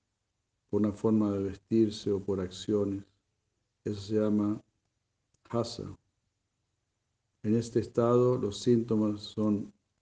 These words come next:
abrir mucho los ojos, mm, temblor de la nariz, de los labios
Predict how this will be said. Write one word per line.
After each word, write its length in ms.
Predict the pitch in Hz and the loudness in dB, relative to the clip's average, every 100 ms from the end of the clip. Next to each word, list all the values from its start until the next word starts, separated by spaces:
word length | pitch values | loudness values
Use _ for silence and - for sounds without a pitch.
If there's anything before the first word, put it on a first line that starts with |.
| _ | _
abrir 360 | 98 98 113 107 | -6 0 4 4
mucho 280 | 113 113 | 2 0
los 280 | 104 101 - | -2 -2 2
ojos, 600 | 120 117 - 110 110 - - _ _ _ _ _ _ _ _ _ _ - | 2 2 0 -4 -4 -12 -20 _ _ _ _ _ _ _ _ _ _ -8
mm, 640 | 98 98 95 95 95 92 90 _ _ _ _ - - _ _ _ _ _ _ _ _ _ _ _ _ _ _ _ _ _ _ _ _ _ _ _ _ _ _ _ _ _ _ _ _ _ _ _ _ _ _ _ _ _ _ | -4 -4 -4 -6 -10 -12 -16 _ _ _ _ -20 -20 _ _ _ _ _ _ _ _ _ _ _ _ _ _ _ _ _ _ _ _ _ _ _ _ _ _ _ _ _ _ _ _ _ _ _ _ _ _ _ _ _ _
temblor 480 | - 95 95 107 113 | -2 2 4 4 4
de 80 | 110 | 2
la 140 | 101 | 2
nariz, 640 | 92 87 90 127 131 - - | 0 0 2 2 2 -2 -6
de 80 | 92 | -4
los 220 | 92 95 | -2 -2
labios 600 | 101 107 110 117 123 123 | -2 -2 -2 -4 -6 -12